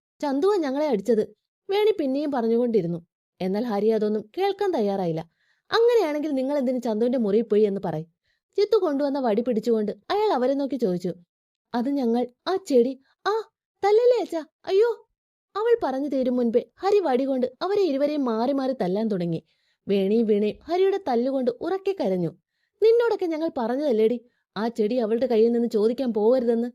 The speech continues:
ഏ, പറഞ്ഞു എന്ന്?" "ആ, പറഞ്ഞു, പറഞ്ഞു." ഹരി അവരെ തലങ്ങും വിലങ്ങും അടിച്ചുകൊണ്ട് ചോദിച്ചതും വേണി കരഞ്ഞുകൊണ്ട്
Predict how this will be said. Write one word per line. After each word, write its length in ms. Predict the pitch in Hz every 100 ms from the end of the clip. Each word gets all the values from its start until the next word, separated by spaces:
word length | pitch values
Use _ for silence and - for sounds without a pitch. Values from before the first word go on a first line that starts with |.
| _ -
ഏ, 60 | 427 466 _ _
പറഞ്ഞു 320 | 381 415 453 480
എന്ന്?" 140 | 339 202 - _ _ _ -
"ആ, 40 | 370 - _ -
പറഞ്ഞു, 280 | 403 440 440
പറഞ്ഞു." 320 | 381 392 392 - _ _ _ -
ഹരി 200 | 440 453
അവരെ 180 | 330 311 311
തലങ്ങും 320 | 214 220 277
വിലങ്ങും 280 | 254 220 240
അടിച്ചുകൊണ്ട് 420 | 208 202 226 220
ചോദിച്ചതും 520 | 226 196 196 202 196 -
വേണി 200 | 403 415
കരഞ്ഞുകൊണ്ട് 580 | 370 247 262 311 302